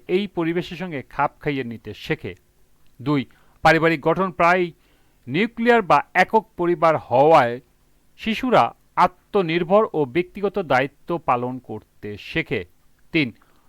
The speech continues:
শহরের পরিবারগুলো শিশুদের পড়াশোনা, সময় ব্যবস্থাপনা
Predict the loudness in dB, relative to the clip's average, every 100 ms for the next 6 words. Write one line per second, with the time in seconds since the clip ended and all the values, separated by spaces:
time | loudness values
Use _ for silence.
0 | _ 0 4 4 2 2 4 4 2 -2
1 | -4 -6 -8 -6 -4 2 2 2 0 -2
2 | -2 -4 -2 -2 -2 -6 -6 -4 -2